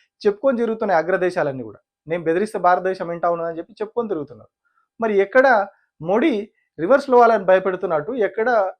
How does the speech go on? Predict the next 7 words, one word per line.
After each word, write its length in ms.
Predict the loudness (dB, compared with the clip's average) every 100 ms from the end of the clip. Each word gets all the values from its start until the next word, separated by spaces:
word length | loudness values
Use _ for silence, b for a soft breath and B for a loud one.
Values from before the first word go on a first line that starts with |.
| -10
విశ్వగురు 400 | -4 -2 0 -2
అని 180 | 0
చెప్పి 280 | -2 -4 -4
అన్నట్టు 500 | -2 -2 -6 -6 -10 -12 _ _ _ _
ఎక్కడ 220 | -2 2 4
కనిపిస్తున్నది 540 | 4 0 -10 -10 -10
మనకి? 220 | -12 -20